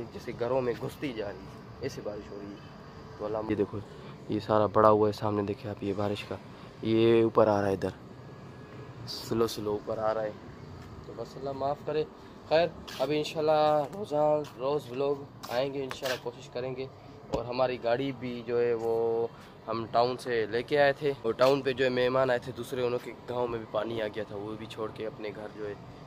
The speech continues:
इधर आ जाए, town पे आ गए उधर। तो इस वजह से वो,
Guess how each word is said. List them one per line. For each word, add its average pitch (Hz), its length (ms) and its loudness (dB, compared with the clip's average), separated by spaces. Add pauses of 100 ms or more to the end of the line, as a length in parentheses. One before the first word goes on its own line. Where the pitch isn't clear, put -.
इधर 110 200 -4
आ 104 120 2
जाए, 101 180 -6 (120)
town 113 280 0
पे 107 60 -2
आ 104 120 -2
गए 104 180 -4
उधर। 101 180 -8 (540)
तो 113 320 -4
इस 123 140 -10
वजह 120 260 -4
से 113 180 -6 (540)
वो, 110 340 -4